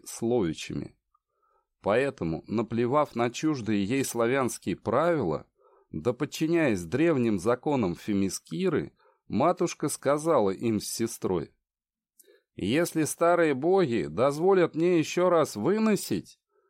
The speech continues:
то рожу я только в Фемискире, сокрытой от глаз Словичей. Я отправлюсь в тайный город и сделаю это, невзирая на волю твоего мужа, Апеллагея.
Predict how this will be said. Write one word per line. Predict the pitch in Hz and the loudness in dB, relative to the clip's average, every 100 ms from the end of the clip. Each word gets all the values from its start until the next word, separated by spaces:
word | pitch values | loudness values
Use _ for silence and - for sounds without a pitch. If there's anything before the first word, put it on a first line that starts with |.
| _ - | _ -2
то | 156 | 2
рожу | 156 147 123 196 214 165 | 6 4 2 -2 -2 -4
я | 95 135 | 0 0
только | 135 165 185 190 185 | 2 0 2 0 -2
в | |
Фемискире, | - 190 202 196 - - 147 131 123 117 117 _ _ _ | 0 0 2 0 -4 -4 0 2 2 0 -6 _ _ _
сокрытой | - 120 120 120 156 170 170 165 | -4 0 0 2 2 4 4 4
от | 127 | 2
глаз | 98 139 139 | 2 4 4
Словичей. | - 135 139 117 101 - 98 78 - _ _ _ _ _ _ - | 0 0 4 4 2 -2 -4 -4 -8 _ _ _ _ _ _ -10
Я | 78 123 156 | -2 2 2
отправлюсь | 151 - 147 170 147 127 | 2 0 4 4 4 0
в | - - | -2 0
тайный | 151 165 160 143 | 2 4 2 0
город | 113 170 180 95 - _ _ | 2 2 2 0 -2 _ _
и | - 135 | -4 -2
сделаю | 117 82 113 165 180 170 | -2 0 2 4 4 4
это, | 156 104 85 71 - | 4 2 -2 -6 -6
невзирая | 98 131 165 147 160 160 156 170 | -2 2 2 2 4 6 6 6
на | 165 156 | 4 2
волю | 147 160 165 | 4 2 2
твоего | 160 156 160 143 156 160 | 0 2 2 4 2 2
мужа, | 160 170 160 175 156 | 4 2 4 4 4
Апеллагея. | - 147 151 147 139 113 82 62 | 2 2 2 2 2 2 2 -2